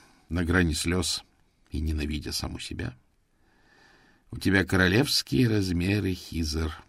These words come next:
как у двуспальной кровати".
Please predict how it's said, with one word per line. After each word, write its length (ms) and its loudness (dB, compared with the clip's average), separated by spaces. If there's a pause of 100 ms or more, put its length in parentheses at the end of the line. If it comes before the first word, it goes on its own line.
(680)
как 220 -8
у 60 -4
двуспальной 800 -2
кровати". 720 -12